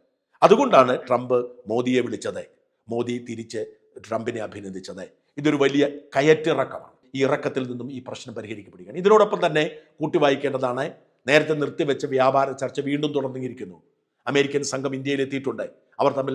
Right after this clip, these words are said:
ചർച്ച തുടങ്ങിയിരിക്കുന്നു, ആറാം ഘട്ട ചർച്ച തുടങ്ങിയിരിക്കുന്നു. ഇന്ത്യയും അമേരിക്കയും തമ്മിലുള്ള പ്രശ്നങ്ങൾ പരിഹരിക്കപ്പെടുന്ന സാഹചര്യം ഉണ്ടായിരിക്കുന്നു. ജനിതക മാറ്റം വരുത്തിയ ചോളമടക്കമുള്ള ഉൽപ്പന്നങ്ങളെക്കുറിച്ച് ഒഴിച്ചാൽ ബാക്കി വിഷയങ്ങളിലൊക്കെ ധാരണയായി.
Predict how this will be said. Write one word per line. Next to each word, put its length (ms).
ചർച്ച 240
തുടങ്ങിയിരിക്കുന്നു, 540
ആറാം 300
ഘട്ട 120
ചർച്ച 260
തുടങ്ങിയിരിക്കുന്നു. 520
ഇന്ത്യയും 240
അമേരിക്കയും 360
തമ്മിലുള്ള 240
പ്രശ്നങ്ങൾ 380
പരിഹരിക്കപ്പെടുന്ന 760
സാഹചര്യം 380
ഉണ്ടായിരിക്കുന്നു. 440
ജനിതക 380
മാറ്റം 280
വരുത്തിയ 300
ചോളമടക്കമുള്ള 680
ഉൽപ്പന്നങ്ങളെക്കുറിച്ച് 840
ഒഴിച്ചാൽ 360
ബാക്കി 280
വിഷയങ്ങളിലൊക്കെ 540
ധാരണയായി. 560